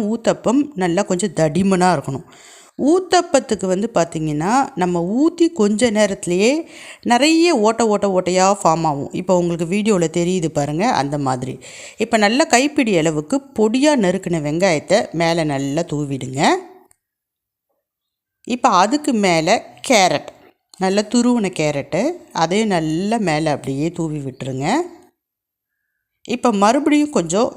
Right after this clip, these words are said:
வெங்காயத்தை எடுத்து தூவிக்கிங்க. இப்படியே ஒரு ரெண்டு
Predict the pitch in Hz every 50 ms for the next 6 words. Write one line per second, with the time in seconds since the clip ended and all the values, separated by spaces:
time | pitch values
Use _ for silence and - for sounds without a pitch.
0 | 175 180 165 165 175 170 160 156 - 139 139 139 135 - 170 151 - 147 143 139
1 | 143 135 - 135 139 151 170 202 269 349 381 370 - - - _ _ - - -
2 | - - - _ _ - - 294 294 - 320 311 311 330 320 285 233 220 202 196
3 | 202 226 247 277